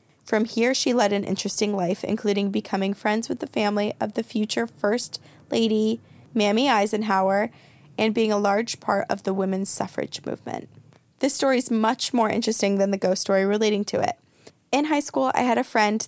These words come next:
that said we needed to hunt ghosts. <laughs>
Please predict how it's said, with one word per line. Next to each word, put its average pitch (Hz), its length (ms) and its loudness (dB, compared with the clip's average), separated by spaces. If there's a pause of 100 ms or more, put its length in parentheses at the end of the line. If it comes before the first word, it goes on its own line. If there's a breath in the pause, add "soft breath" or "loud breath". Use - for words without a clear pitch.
(100)
that - 140 -2
said 196 400 2 (440 soft breath)
we 220 120 2
needed 214 320 2
to 240 120 -4
hunt 190 460 -2
ghosts. - 580 0
<laughs> - 60 -2